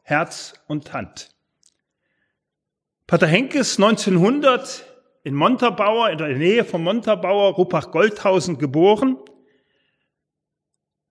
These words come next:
hat ab neunzehnhundertdreiunddreißig, wie alle Menschen damals hier in Deutschland, die Schrecken des Nationalsozialismus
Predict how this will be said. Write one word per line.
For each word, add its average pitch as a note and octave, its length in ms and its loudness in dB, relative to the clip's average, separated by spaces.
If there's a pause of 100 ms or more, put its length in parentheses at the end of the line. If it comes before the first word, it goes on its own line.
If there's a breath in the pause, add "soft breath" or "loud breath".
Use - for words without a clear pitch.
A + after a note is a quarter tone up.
(1080)
hat - 520 -8 (960)
ab - 180 -10
neunzehnhundertdreiunddreißig, F#3+ 1300 0
wie F3+ 100 0
alle G#3 220 0
Menschen G3 500 -2
damals G#3+ 720 0
hier F3 240 -4
in D3 100 -6
Deutschland, F3+ 680 -4 (800)
die C3 80 -4
Schrecken G#3+ 500 -2
des F3+ 220 0
Nationalsozialismus E3 1600 -4